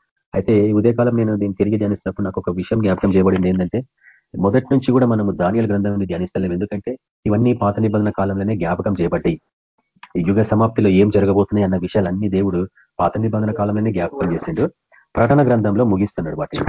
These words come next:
కాబట్టి మొదటిదిగా దానియేలు గ్రంథంలో చూపించిండు. దానియేలు గ్రంథంలో ఉన్న ఆ యొక్క మృగములు,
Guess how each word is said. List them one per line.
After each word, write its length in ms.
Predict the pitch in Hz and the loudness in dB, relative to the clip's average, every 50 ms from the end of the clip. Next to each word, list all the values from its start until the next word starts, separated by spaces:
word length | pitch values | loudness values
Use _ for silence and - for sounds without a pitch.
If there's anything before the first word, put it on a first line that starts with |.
| - - - 392 370 330 320 320 330 | -6 -6 -4 -4 -4 -2 -2 -2 0
కాబట్టి 280 | 110 110 123 - 120 | 0 2 2 2 0
మొదటిదిగా 640 | 104 98 98 98 113 120 131 127 110 95 85 87 92 - _ _ _ _ - | 0 0 2 0 0 2 2 2 2 0 0 -4 -6 -12 _ _ _ _ -6
దానియేలు 340 | - 92 92 113 139 143 135 | -2 0 0 2 2 2 4
గ్రంథంలో 360 | 120 120 113 113 117 117 113 | 2 2 2 2 2 2 2
చూపించిండు. 540 | 104 104 - 101 - - - - 147 82 - - - - - - - - - - - - - - 95 | 0 0 -2 -4 -6 -6 -8 -6 -6 -6 -6 -6 -8 -12 -14 -12 -12 -10 -8 -8 -8 -8 -10 -10 -4
దానియేలు 380 | 104 98 98 113 127 131 127 | -2 0 0 2 2 2 2
గ్రంథంలో 300 | 127 131 127 131 131 131 | 2 0 0 0 0 0
ఉన్న 240 | 127 127 131 131 131 - | 0 0 -2 -2 -4 -4
ఆ 120 | 117 110 | -6 -6
యొక్క 180 | 107 107 107 110 | -6 -6 -8 -8
మృగములు, 560 | 107 107 101 104 104 107 107 107 110 123 131 | -8 -6 -6 -6 -6 -6 -6 -6 -6 -8 -8